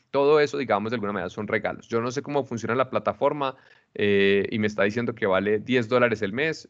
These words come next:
eh, pero hay una versión gratuita por tres meses que me permite ensayarla y darme cuenta si funciona o no funciona. Entonces, digamos que de alguna manera me están regalando tres meses del uso para, pues, ya yo determinar si vale la pena seguir pagando o no, ¿ok? Entonces, esos regalos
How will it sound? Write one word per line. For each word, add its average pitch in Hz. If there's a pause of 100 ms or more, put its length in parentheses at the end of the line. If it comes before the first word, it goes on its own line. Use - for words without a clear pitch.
eh, 95 (200)
pero 104
hay 101
una 117
versión 104
gratuita 110
por 107
tres 98
meses 104
que 117
me 107
permite 98
ensayarla 110
y 110
darme 95
cuenta 104
si 101
funciona 92
o -
no 101
funciona. 143
Entonces, 98 (300)
digamos 98
que 117
de -
alguna 101
manera 104
me 107
están 101
regalando 98
tres 117
meses 110
del 107
uso 139 (240)
para, 143
pues, 110
ya 95
yo 104
determinar 104
si -
vale 101
la 95
pena 95
seguir 98
pagando 95
o 98
no, 87 (100)
¿ok? - (480)
Entonces, 110
esos 135
regalos 127